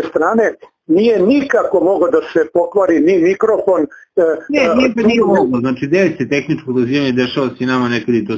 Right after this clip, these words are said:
Speaker 2: sve, ali... To ono što smo pričali za, za ovu, ovaj, za snimak uradak ove naše poslanice. Vidi, kada dođe profesionalna ekipa, profesionalna ekipa, ekipa je ta koja to prati, ako se nešto desi,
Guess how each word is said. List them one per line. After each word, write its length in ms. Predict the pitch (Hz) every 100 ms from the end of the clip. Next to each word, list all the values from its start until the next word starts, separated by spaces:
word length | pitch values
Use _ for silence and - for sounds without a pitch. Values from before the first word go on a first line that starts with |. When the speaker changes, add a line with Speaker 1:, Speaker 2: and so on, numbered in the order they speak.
| 101
Speaker 2:
sve, 100 | 113
ali... 320 | 117 117 107 - - _ - 98
To 80 | 160
ono 140 | 160
što 160 | 160 151
smo 180 | 147 139
pričali 440 | 143 - 151 131
za, 400 | 123 127 123 117
za 80 | 120
ovu, 400 | 123 120 117 110
ovaj, 260 | 107 110 104
za 100 | 104
snimak 320 | 123 117 98
uradak 400 | 117 113 107 95
ove 260 | 110 107 104
naše 300 | 107 101 98
poslanice. 480 | 98 98 101 92 _ _ - - _ _
Vidi, 280 | - 131 107
kada 340 | 107 101 107 101
dođe 420 | 131 151 143 101
profesionalna 640 | 139 151 127 110 113 110
ekipa, 400 | 101 98 107 98 95
profesionalna 440 | 135 127 143 127
ekipa, 440 | - 143 139 135 - 113
ekipa 520 | 123 - 127 127 139
je 280 | 127 117 - - _ _
ta 160 | - 127
koja 220 | - 120 110
to 200 | - 107
prati, 480 | 98 104 98 - 147 113
ako 240 | 107 104
se 160 | - 117
nešto 360 | 127 123 123
desi, 680 | 110 123 117 - 120 101